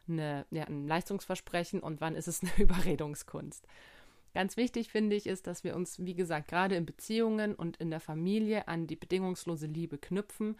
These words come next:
dass wir zum Beispiel, auch wenn Scheiße passiert, trotzdem versuchen, entspannt zu bleiben und die Situation durch die Augen des Betroffenen oder der Betroffenen zu sehen und dann zu gucken, okay, was können wir jetzt tun, damit's allen wieder gut geht, damit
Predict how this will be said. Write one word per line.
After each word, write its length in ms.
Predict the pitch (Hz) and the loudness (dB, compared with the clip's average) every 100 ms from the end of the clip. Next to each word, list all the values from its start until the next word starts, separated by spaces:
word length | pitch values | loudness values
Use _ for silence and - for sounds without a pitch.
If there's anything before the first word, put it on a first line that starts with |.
| _ | _
dass 220 | 180 180 | -6 -4
wir 100 | 196 | -6
zum 160 | - 190 | -4 -2
Beispiel, 320 | 185 196 202 | -2 -2 -4
auch 160 | 175 175 | -4 -2
wenn 220 | 196 302 | -2 0
Scheiße 380 | - 208 208 180 | 2 2 2 -4
passiert, 440 | - 175 - 165 | -10 -10 -8 -8
trotzdem 400 | - 202 - 202 | -4 -4 -2 -4
versuchen, 500 | 196 190 190 - 196 | -2 -2 -2 -4 -6
entspannt 440 | 175 175 - 196 - | -4 -6 0 0 0
zu 100 | 202 | -4
bleiben 380 | 165 147 143 | -4 -4 -4
und 140 | 170 175 | -6 -6
die 60 | |
Situation 880 | 170 180 180 180 180 - 190 196 220 - - - - - | -6 -6 -4 -4 -4 -4 0 2 0 -2 -18 -20 -10 -2
durch 140 | 202 | -2
die 180 | - - | -2 -2
Augen 340 | 185 214 214 | 2 2 2
des 100 | 202 | -2
Betroffenen 600 | - - 233 254 220 180 | -4 -2 0 2 2 2
oder 160 | 175 170 | 0 -2
der 100 | 180 | -2
Betroffenen 580 | 175 - 208 202 190 180 | -4 -4 -2 0 -2 -2
zu 140 | 185 | -6
sehen 440 | 170 208 220 160 | 0 2 4 2
und 180 | 147 165 | -4 -4
dann 160 | 196 208 | -2 -2
zu 100 | 196 | -6
gucken, 320 | - 208 208 | -6 -6 -6
okay, 300 | 196 180 156 | -8 -6 -6
was 180 | 180 - | -6 -6
können 200 | 190 190 | -4 -2
wir 120 | 170 | -2
jetzt 240 | 160 - | -4 -8
tun, 200 | - 247 | -2 2
damit's 280 | 254 202 190 | 2 2 -2
allen 300 | - 180 190 | -4 -2 -2
wieder 180 | 180 170 | -2 -4
gut 320 | 170 269 - | -4 -6 -6
geht, 180 | 160 151 | -10 -8
damit 220 | 165 175 | -6 -8